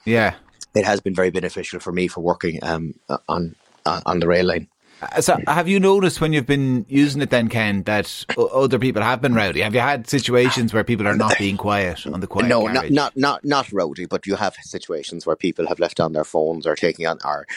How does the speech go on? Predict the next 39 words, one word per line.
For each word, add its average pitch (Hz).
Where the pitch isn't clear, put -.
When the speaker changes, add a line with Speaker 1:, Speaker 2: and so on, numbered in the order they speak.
Speaker 2:
taking 90
a 80
telephone 82
call. 80
You've 82
had 87
a 82
situation 78
where 76
people 82
are 80
using 82
headphones, 85
uh, 78
and 95
some 147
of 120
their 92
headphones, 82
uh, 52
some 85
people 85
have 82
headphones 82
which -
are, 78
like 80
your 78
previous 85
caller, 80
uh, -
extremely 82
expensive, 90
uh, -
and 85
well 85
invested 87
in 85
these 80